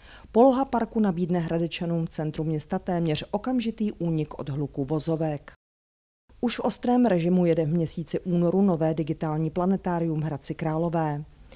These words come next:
Jeho návštěvu si rozhodně nenechte ujít, protože nabízí pohled do vesmíru v novodobé dimenzi, strhující zážitky chytnou za srdce děti i dospělé.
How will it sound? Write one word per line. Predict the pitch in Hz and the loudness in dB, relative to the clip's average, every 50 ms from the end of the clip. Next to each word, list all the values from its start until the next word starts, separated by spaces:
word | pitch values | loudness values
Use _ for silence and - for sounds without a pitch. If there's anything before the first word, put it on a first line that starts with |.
| - - - - - - | -18 -18 -18 -12 -2 4
Jeho | 202 220 233 262 | 4 6 6 6
návštěvu | 269 254 240 226 - - - 254 208 202 | 4 4 2 0 -2 -2 -4 -2 -2 0
si | 185 - - 175 | -2 0 0 0
rozhodně | 160 160 160 143 160 151 156 165 160 | 2 2 0 -2 -2 -2 -2 0 0
nenechte | 160 160 156 151 147 - - 147 - | 0 0 0 -2 -4 -4 -6 -4 0
ujít, | 190 196 196 180 156 151 - - - - - - - - | 2 2 2 2 0 -2 -4 -8 -16 -20 -20 -20 -16 -6
protože | - 180 175 - 170 160 175 | -4 -2 0 0 0 0 2
nabízí | 170 165 156 147 160 156 151 143 151 151 | 0 0 0 -2 -2 -4 -4 -4 -4 -6
pohled | - - 156 147 156 147 151 | -4 -2 -2 -2 0 0 0
do | 165 165 | 0 0
vesmíru | 165 208 - - - 220 220 220 220 220 214 208 | 0 -2 -2 0 2 2 4 4 4 2 0 0
v | 196 190 | 0 0
novodobé | 175 170 160 160 170 156 135 131 139 135 131 135 | 0 0 2 2 0 0 0 -2 -4 -4 -6 -4
dimenzi, | 131 151 151 156 151 151 160 147 - 160 147 143 139 - - - - - - - - | -2 -2 -2 0 0 0 -2 -2 -2 -2 -2 -2 -4 -6 -10 -18 -20 -20 -20 -20 -14
strhující | - - - - 208 202 226 262 262 254 - - - 254 247 | -12 -4 0 2 2 4 4 2 0 0 -2 -4 -4 -2 0
zážitky | 220 214 170 160 147 165 151 - - 165 | 0 0 0 0 -2 -4 -6 -4 -6 -6
chytnou | - - 160 - - 165 160 | -4 -4 -6 -4 -2 -2 -2
za | 151 147 147 | -2 -2 -4
srdce | - - 151 - - - 143 | -4 -4 -6 -6 -6 -6 -4
děti | 147 185 196 196 - 202 | -2 -2 -2 -2 -2 -6
i | - - 147 | -4 -4 -4
dospělé. | 131 127 131 - - - 160 151 151 143 139 135 135 | -4 -4 -6 -6 -4 -4 -2 -2 0 -2 -2 -2 -4